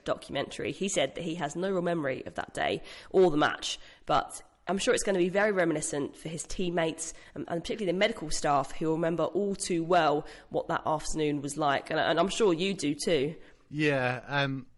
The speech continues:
Speaker 2: it's, it's funny. He remembers arriving and he remembers that kind of walk out on the pitch beforehand, but he doesn't really remember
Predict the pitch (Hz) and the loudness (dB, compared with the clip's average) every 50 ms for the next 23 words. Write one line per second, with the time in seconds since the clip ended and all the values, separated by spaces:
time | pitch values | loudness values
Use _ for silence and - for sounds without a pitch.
0 | _ - 147 151 135 - - 151 160 143 - - - 156 143 127 117 107 120 127 | _ -8 -8 -8 -8 -10 -10 -10 -8 -8 -4 0 2 2 2 2 2 2 0 2
1 | 135 139 139 147 151 156 160 170 160 160 156 143 - - - - - - 139 127 | 2 2 2 2 2 0 0 0 2 2 0 0 -2 -8 -12 -12 -10 -8 -2 0
2 | 131 117 113 110 98 85 90 90 85 85 87 90 92 98 98 98 95 104 104 104 | 0 0 2 0 -2 -4 -4 -6 -6 -6 -8 -6 -6 -4 -4 -4 -4 -4 -6 -6
3 | 95 98 95 - 117 101 101 - - 107 98 98 92 98 101 98 92 - - 107 | -6 -8 -8 -8 -10 -10 -10 -10 -8 -6 -6 -6 -6 -4 -4 -6 -6 -6 -6 -6
4 | 95 95 - - 98 95 87 87 - - 98 85 - - - - 92 - - 95 | -6 -6 -8 -8 -10 -12 -12 -10 -10 -10 -12 -12 -12 -16 -14 -14 -14 -12 -10 -10
5 | 92 87 80 80 78 73 71 73 - - _ - _ _ _ _ _ _ _ - | -8 -8 -8 -10 -12 -12 -16 -18 -20 -20 _ -20 _ _ _ _ _ _ _ -10
6 | 98 87 101 104 95 101 107 107 98 90 98 98 92 92 92 90 90 87 95 90 | -10 -8 -8 -8 -8 -8 -8 -8 -8 -6 -6 -6 -6 -6 -6 -6 -4 -4 -4 -4
7 | 87 87 92 | -4 -6 -10